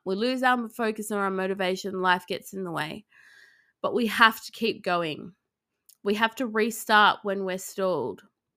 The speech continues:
We have, the solution again is realign.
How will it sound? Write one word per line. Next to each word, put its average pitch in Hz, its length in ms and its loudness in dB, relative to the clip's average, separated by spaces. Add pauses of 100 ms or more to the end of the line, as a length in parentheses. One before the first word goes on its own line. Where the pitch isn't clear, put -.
(1080)
We 220 140 0
have, 247 260 4
the 233 80 -4
solution 302 560 -2
again 240 640 0
is 233 540 0 (600)
realign. 214 1300 2